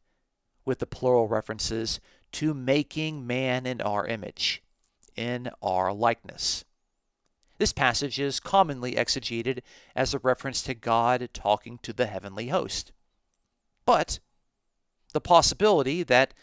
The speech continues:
this is simply a plural of majesty is perhaps more likely, especially since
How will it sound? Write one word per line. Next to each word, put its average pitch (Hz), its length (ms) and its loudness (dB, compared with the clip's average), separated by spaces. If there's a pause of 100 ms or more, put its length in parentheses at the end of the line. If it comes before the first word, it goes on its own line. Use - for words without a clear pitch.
(140)
this - 220 -2
is 143 120 0
simply 160 560 0
a 165 120 4
plural 139 440 0
of 180 100 -4
majesty 156 600 -2 (480)
is 147 340 0
perhaps - 760 0 (720)
more 117 180 2
likely, 160 500 4 (960)
especially 117 580 0
since - 320 -6